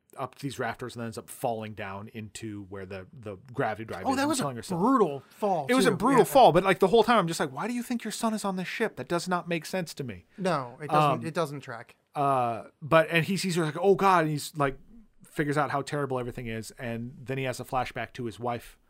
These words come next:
Speaker 1: dying, committing suicide because he wasn't there for her because he was too busy working on the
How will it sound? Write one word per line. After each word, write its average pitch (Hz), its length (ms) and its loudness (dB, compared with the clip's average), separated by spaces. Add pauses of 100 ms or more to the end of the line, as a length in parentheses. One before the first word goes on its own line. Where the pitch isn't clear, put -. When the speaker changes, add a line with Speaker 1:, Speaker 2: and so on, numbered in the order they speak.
(200)
Speaker 1:
dying, 107 500 -8 (500)
committing 143 300 -2
suicide 113 560 -6
because 110 220 -10
he 131 80 -8
wasn't 117 260 -8
there 104 220 -8
for 104 140 -12
her 110 120 -8
because 110 220 -12
he 107 80 -12
was 98 80 -14
too - 100 -12
busy 107 140 -12
working 101 260 -12
on 98 140 -14
the 92 240 -16